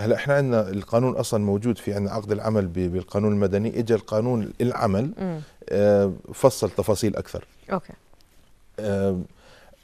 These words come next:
Speaker 1: ال-، ال-، القانون المشرع already بيعرف إنه العامل تحت ضغط وحاجة العمل.
Speaker 2: مم.
Speaker 1: وبالتالي في، آه، في مسؤولية، آه، تجاهه، إنه بخايف يترك العمل، دائمًا بخاف من صاحب العمل يو-، يروحه.
Speaker 2: مم.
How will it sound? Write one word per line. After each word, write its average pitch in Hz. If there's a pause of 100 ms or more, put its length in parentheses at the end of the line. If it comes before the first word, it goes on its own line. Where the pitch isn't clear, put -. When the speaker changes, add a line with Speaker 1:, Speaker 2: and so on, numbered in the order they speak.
(140)
Speaker 1:
ال-، 104
ال-، 104
القانون 120
المشرع 135
already 127
بيعرف 110
إنه 98
العامل 120
تحت - (160)
ضغط 104 (420)
وحاجة 95
العمل. 87 (200)
Speaker 2:
مم. 175 (320)
Speaker 1:
وبالتالي 117
في، 117 (120)
آه، 87 (520)
في 110
مسؤولية، 104 (240)
آه، 82 (100)
تجاهه، 107
إنه 117
بخايف 117
يترك 101
العمل، 101
دائمًا 113
بخاف 101
من 101
صاحب 104
العمل 104
يو-، 101
يروحه. 107
Speaker 2:
مم. 95